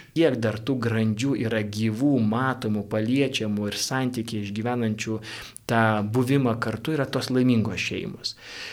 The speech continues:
Turim mes pagyvenusių žmonių reiškinį.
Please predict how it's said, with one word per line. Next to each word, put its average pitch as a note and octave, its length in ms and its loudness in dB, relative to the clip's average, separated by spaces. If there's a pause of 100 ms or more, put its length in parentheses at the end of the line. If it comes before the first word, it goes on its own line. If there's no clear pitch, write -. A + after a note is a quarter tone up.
(140)
Turim E3 260 0
mes D#3 120 2
pagyvenusių C3 800 -2
žmonių G#2 460 -2
reiškinį. G2 720 -4